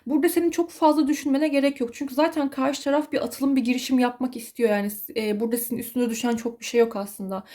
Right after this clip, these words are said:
O kendisi yapabileceği ya da yapmaya uygun gördüğü ya da yapmaya elverişli olduğu bir anda zaten hızlı bir hamle yapma,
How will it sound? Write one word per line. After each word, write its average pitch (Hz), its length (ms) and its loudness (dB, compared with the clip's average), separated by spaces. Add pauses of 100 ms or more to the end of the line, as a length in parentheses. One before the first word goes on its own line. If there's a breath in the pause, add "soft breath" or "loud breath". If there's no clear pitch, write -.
(260 loud breath)
O 262 120 0
kendisi 254 420 2
yapabileceği 240 760 0
ya 226 120 4
da 226 40 4
yapmaya 226 340 0
uygun 233 320 0
gördüğü 220 340 2
ya 214 140 -4
da 220 40 -2
yapmaya 214 380 -2
elverişli 214 520 -4
olduğu 226 340 2
bir 226 180 2
anda 311 200 0
zaten 285 300 2
hızlı 247 220 0
bir 262 120 2
hamle 220 280 0
yapma, 202 420 -4